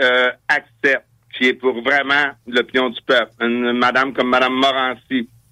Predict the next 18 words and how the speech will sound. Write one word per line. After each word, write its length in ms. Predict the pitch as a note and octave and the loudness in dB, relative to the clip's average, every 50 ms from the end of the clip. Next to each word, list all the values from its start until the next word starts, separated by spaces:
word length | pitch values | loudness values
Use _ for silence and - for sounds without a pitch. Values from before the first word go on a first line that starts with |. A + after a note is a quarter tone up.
| _ _ _ - A2 | _ _ _ -2 0
euh, 80 | A2 | 2
le 120 | A2 G#2+ G#2+ | 2 2 2
maire 200 | A2+ C3+ D#3 E3 | 2 2 2 2
de 60 | D3+ C#3 | 0 -2
Québec, 480 | C3 - C#3+ C3 B2+ C#3 C#3 B2+ A2+ - | -2 0 0 0 2 2 0 0 -2 -4
l'opposition, 880 | A#2 A#2+ C#3 D3 D3 - D#3 C#3 - - _ - A#2+ B2+ C3 D3+ F#3+ - _ _ _ _ _ _ _ - | -2 -2 -2 -2 0 -2 -2 -2 -4 -6 _ -4 -2 0 0 -2 -4 -8 _ _ _ _ _ _ _ -2
c'est 100 | C3+ - | -2 -2
que 40 | - | -2
tout 120 | - F#3+ F#3+ | -2 -2 0
le 80 | F3 | 0
monde 220 | F3+ F#3+ G3+ F3 C#3 | -2 -4 -4 -2 -2
va 100 | C#3 C3 | -2 -2
travailler. 640 | - C#3 C3+ B2+ A#2+ A#2 A2+ G#2+ A2+ C3 E3+ E3+ - _ _ _ _ _ | 0 0 -2 0 0 -2 -2 0 -2 -2 -2 -4 -8 _ _ _ _ _
Moi, 140 | - E3 G3+ F3+ | -2 0 0 0
je 60 | C3+ C#3+ | 2 0
vais 80 | C3+ | 2
mettre 240 | C3+ D3 D#3 D#3 - | 2 2 0 0 0
le 160 | C3 A#2+ A#2 | -2 -2 -2